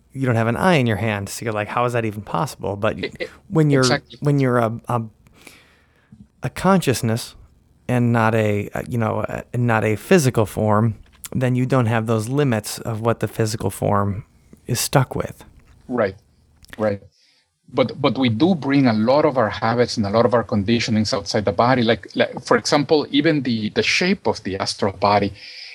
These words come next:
Speaker 2: it looks exactly like our physical body. Uh, exactly the same hairdo, exactly the same height, the same, you know, extra <laughs> twenty pounds that I'm trying to, <laughs>
Speaker 1: Right,
Speaker 2: to
Speaker 1: that we're
Speaker 2: lose.
Speaker 1: all trying to lose.
Speaker 2: You know?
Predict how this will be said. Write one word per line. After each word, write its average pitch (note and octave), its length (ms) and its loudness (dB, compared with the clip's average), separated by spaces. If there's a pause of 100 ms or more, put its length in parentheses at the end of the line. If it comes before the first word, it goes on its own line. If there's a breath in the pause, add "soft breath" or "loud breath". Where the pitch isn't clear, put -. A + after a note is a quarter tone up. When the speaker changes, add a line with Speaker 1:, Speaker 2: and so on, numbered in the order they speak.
Speaker 2:
it A#2+ 120 4
looks D3 320 2
exactly D#3+ 580 0
like G#2 280 0
our F#2 100 0
physical G2 440 0
body. F2+ 400 -4 (480 soft breath)
Uh, G#2 340 2
exactly - 460 0
the B2 80 4
same D3 240 2
hairdo, C#3 720 0
exactly B2 440 -2
the G#2+ 100 -2
same G#2 200 0
height, C3 560 0 (160)
the G#2 100 -6
same, A2+ 440 -6
you A2 100 -2
know, G#2+ 380 -2
extra B2+ 340 -2
<laughs> - 100 -18
twenty D3+ 260 0
pounds C#3 520 0
that G#2 140 -4
I'm G#2+ 140 -4
trying A#2 340 -2
to, B2+ 120 -4 (180)
<laughs> - 180 -20
Speaker 1:
Right, D3 260 0
Speaker 2:
to B2 60 -2
Speaker 1:
that C#3 140 0
we're C#3+ 120 0
Speaker 2:
lose. C#3+ 100 2
Speaker 1:
all C3+ 80 0
trying C3+ 220 0
to B2 60 2
lose. A#2+ 340 0
Speaker 2:
You C3 80 -4
know? B2+ 120 -8